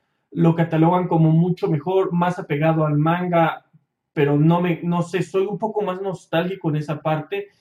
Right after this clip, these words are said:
y por eso me apego <clears throat> al punto de, de quedarme con lo, con la primera impresión que, que vi, ¿no? Eh, esta animación japonesa comenzó por ahí de mil novecientos ochenta y tantos y fue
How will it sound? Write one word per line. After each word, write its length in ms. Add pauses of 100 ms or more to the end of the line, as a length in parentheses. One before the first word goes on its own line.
(140)
y 120
por 180
eso 160
me 80
apego 420 (220)
<clears throat> 220
al 180
punto 440
de, 320 (500)
de 160
quedarme 400
con 180
lo, 180
con 140
la 80
primera 320
impresión 500
que, 360
que 140
vi, 280
¿no? 380 (520)
Eh, 840 (500)
esta 200
animación 360
japonesa 720
comenzó 500
por 140
ahí 80
de 160
mil 400
novecientos 580
ochenta 460
y 120
tantos 600 (580)
y 340
fue 920